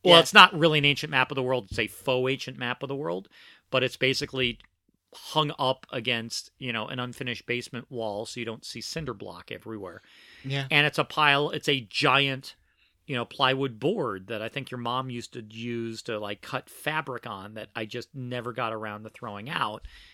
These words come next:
Speaker 1: And then behind it are piles of crap that I'm still sorting. And that effectively has been here, um, you know, for <laughs> ten years.
Speaker 2: Yeah.
Speaker 1: <laughs> You know, and so the basement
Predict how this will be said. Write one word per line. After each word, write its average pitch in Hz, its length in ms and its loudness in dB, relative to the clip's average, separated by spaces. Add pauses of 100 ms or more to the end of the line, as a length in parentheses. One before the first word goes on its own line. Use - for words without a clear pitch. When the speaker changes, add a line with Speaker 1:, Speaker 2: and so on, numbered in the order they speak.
(160)
Speaker 1:
And 120 140 -4
then 120 140 -4
behind 180 400 0
it 202 100 -2
are 185 220 -8
piles 139 360 0
of 131 80 -10
crap 117 360 -4
that 113 100 -8
I'm 110 80 -10
still 117 220 -12
sorting. 127 500 -8 (640)
And 165 340 6
that 170 380 6
effectively 156 640 -2
has 127 220 -4
been 135 220 -4
here, 113 500 -6 (260)
um, 113 400 -4 (240)
you 120 140 -6
know, 110 100 -8
for - 140 -20
<laughs> - 0 -
ten - 260 0
years. 156 540 0 (360)
Speaker 2:
Yeah. 143 220 10 (260)
Speaker 1:
<laughs> - 240 -6
You 185 160 8
know, 160 280 10
and 170 160 2
so 170 320 10
the 175 140 2
basement 165 640 0